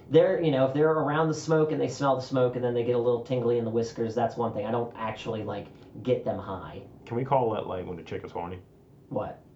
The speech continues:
Speaker 1: Hot
Speaker 2: Tingly,
Speaker 1: boxing?
Speaker 2: tingly in the
Speaker 1: Tingly?
Speaker 2: whisk-, in the
Speaker 1: Tingly
Speaker 2: whiskers.
Speaker 1: in the whiskers. I like
Speaker 2: 'Cause
Speaker 1: it.
Speaker 2: it's supposed to be, yeah.
Speaker 1: Sounds like an English phrasing.
Speaker 2: Little tingly in the whiskers, eh?
Speaker 1: Hey there, love.
Speaker 2: <laughs> All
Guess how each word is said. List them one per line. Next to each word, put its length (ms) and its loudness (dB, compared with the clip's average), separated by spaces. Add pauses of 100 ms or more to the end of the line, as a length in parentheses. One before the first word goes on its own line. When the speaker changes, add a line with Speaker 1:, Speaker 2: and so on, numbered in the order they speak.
(300)
Speaker 1:
Hot 160 -4
Speaker 2:
Tingly, 80 -4
Speaker 1:
boxing? 400 0
Speaker 2:
tingly 80 0
in 240 -2
the 60 0
Speaker 1:
Tingly? 80 2
Speaker 2:
whisk-, 180 -6
in 320 -12
the 60 -12
Speaker 1:
Tingly 260 4
Speaker 2:
whiskers. 140 6
Speaker 1:
in 40 4
the 140 4
whiskers. 520 4
I 120 4
like 400 2
Speaker 2:
'Cause 100 2
Speaker 1:
it. 40 2
Speaker 2:
it's 80 -2
supposed 260 0
to 80 -10
be, 60 -10
yeah. 40 -6 (140)
Speaker 1:
Sounds 260 2
like 100 6
an 80 2
English 420 0
phrasing. 500 -4 (400)
Speaker 2:
Little 200 6
tingly 300 8
in 40 8
the 60 6
whiskers, 260 6
eh? 260 6
Speaker 1:
Hey 240 6
there, 180 10
love. 460 4 (120)
Speaker 2:
<laughs> 100 2
All 60 12